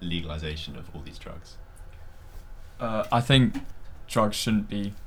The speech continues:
Speaker 2: uh, legalised or decriminalised because of the inherent, uh, risks of violence, uh, that those who take drugs, uh, possess. And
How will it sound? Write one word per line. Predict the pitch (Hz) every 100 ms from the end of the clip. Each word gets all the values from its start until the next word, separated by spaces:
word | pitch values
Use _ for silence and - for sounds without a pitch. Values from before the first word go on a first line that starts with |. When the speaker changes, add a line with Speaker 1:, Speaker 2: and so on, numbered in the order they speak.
| - -
Speaker 2:
uh, | 101 98
legalised | 104 107 104 101 101
or | 107 104
decriminalised | 98 101 - 95 92 90 90 90
because | 98 - 92
of | 95
the | 95
inherent, | 95 92 101 95 92 - -
uh, | 87 92 90 - -
risks | 98 107 - - -
of | 92
violence, | 90 92 92 92 95 - - -
uh, | 92 90 - - - - -
that | 95 196
those | 190 -
who | 95 92 90
take | - 95 92
drugs, | 92 90 82 -
uh, | 90 85 - - - - - - - - - - - -
possess. | - 101 104 90 - -
And | 104 104